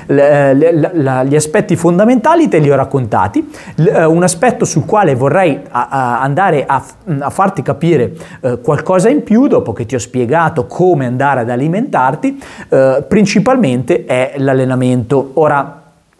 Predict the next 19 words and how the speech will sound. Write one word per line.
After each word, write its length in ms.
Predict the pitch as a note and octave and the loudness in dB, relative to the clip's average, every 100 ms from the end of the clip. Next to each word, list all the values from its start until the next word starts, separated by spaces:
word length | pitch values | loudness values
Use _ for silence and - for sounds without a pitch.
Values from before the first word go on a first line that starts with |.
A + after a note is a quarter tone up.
| _ - | _ -4
la 120 | - | -2
glicemia, 680 | D3 E3+ E3 F#3+ E3 D3+ F3+ - - F#3 | 2 0 2 2 2 2 0 -6 -16 -4
eh, 500 | C3 B2 A#2+ A#2+ A#2+ | 2 4 4 0 -2
dopo 360 | B2+ D#3+ E3 C#3+ | 0 0 0 -2
i, 60 | A2+ | -2
i 180 | D#3+ D#3 | -2 0
quaranta 400 | - E3 D#3+ C3 | 0 2 0 -2
e 40 | |
cinquanta 460 | C#3+ C#3+ A#3 G#3+ A#2+ | -4 -2 0 0 0
anni 160 | C#3+ | 0
è 20 | |
molto 320 | C#3 D#3 - B2 | 0 0 0 0
più 100 | C3+ | 0
difficile 440 | - F3+ E3 B2+ | 0 0 0 0
da 100 | A#2 | 2
andare 360 | B2 D3 A#2 B2 | 0 0 0 0
a, 140 | C3 | 0
a 80 | A#2 | 0
gestire 540 | C3+ G3+ G3+ F3 F#3+ | 0 0 0 -2 -2